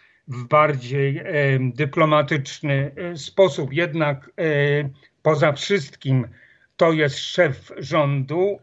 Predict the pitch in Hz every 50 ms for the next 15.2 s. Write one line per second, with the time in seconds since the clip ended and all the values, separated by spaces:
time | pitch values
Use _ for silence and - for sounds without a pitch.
0 | _ _ - 143 139 143 139 139 139 139 135 131 131 123 127 - _ _ _ _
1 | _ _ _ _ - 143 135 127 123 127 139 147 135 - - 170 165 165 160 160
2 | 151 139 - - 139 139 139 135 135 135 135 135 - - - - - - 147 156
3 | 160 143 - - - - 180 180 175 151 131 - - - - - 156 - - _
4 | _ - - - _ _ - 151 135 170 156 139 135 170 165 165 165 156 160 -
5 | - - 165 165 156 151 151 156 160 - 160 151 139 139 135 139 135 135 127 135
6 | 139 143 139 143 139 139 139 139 135 - - _ _ _ _ _ _ _ _ -
7 | 135 147 151 151 156 156 156 156 - _ _ _ - 139 127 160 143 - - -
8 | 185 165 175 170 170 147 165 180 180 - - 175 170 165 160 160 151 151 151 151
9 | 156 156 160 156 151 135 160 151 147 139 135 202 196 185 151 123 113 113 - -
10 | - 151 139 135 143 147 151 156 143 143 151 151 151 151 139 160 143 135 170 160
11 | 139 135 - 165 151 147 143 139 131 127 123 - - - - - 170 170 160 151
12 | 131 127 131 139 - - - - - 139 160 170 175 175 160 135 - - - 196
13 | 190 180 196 208 208 196 196 196 156 156 190 151 139 - 185 165 147 135 135 131
14 | 143 156 170 185 - 175 160 143 180 170 165 147 139 151 160 143 139 147 175 185
15 | - _ - -